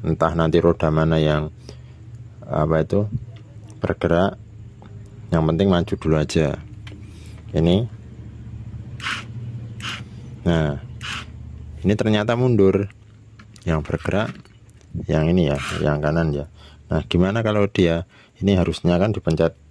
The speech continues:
ini maju. Tapi rodanya malah mundur. Nah, ini kita puter. Kita copot, kita puter. Nah,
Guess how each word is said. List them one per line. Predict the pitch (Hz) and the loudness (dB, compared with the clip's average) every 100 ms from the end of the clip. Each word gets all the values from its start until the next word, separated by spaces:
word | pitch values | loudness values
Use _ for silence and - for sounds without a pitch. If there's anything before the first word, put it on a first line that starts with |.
| - - | -16 -2
ini | 85 98 | 2 4
maju. | 101 71 - 87 78 67 - - - _ _ _ _ _ _ - - _ _ _ _ | 4 2 0 2 2 0 -10 -20 -20 _ _ _ _ _ _ -20 -20 _ _ _ _
Tapi | - 156 | 0 2
rodanya | 98 98 87 90 | 2 2 0 2
malah | 95 92 | 2 2
mundur. | 101 95 87 82 80 | 2 6 6 4 0
Nah, | 73 76 - - - - - - - | -2 -2 -6 -10 -10 -10 -14 -20 -6
ini | 85 87 101 - | 0 2 2 2
kita | 95 - 98 98 104 107 - - | 0 2 0 2 2 -2 -8 -12
puter. | 95 - 92 85 87 - _ _ - - _ _ - _ _ _ _ _ - _ | -12 -2 -2 -2 -8 -12 _ _ -20 -20 _ _ -20 _ _ _ _ _ -20 _
Kita | - 85 | -4 -4
copot, | - 82 - 92 98 - | -2 -4 0 2 2 2
kita | - - 85 - | -8 -2 -2 -2
puter. | - - 87 82 78 82 - - | -8 0 2 2 -2 -4 -14 -6
Nah, | 85 78 78 76 76 | -2 0 0 -2 -6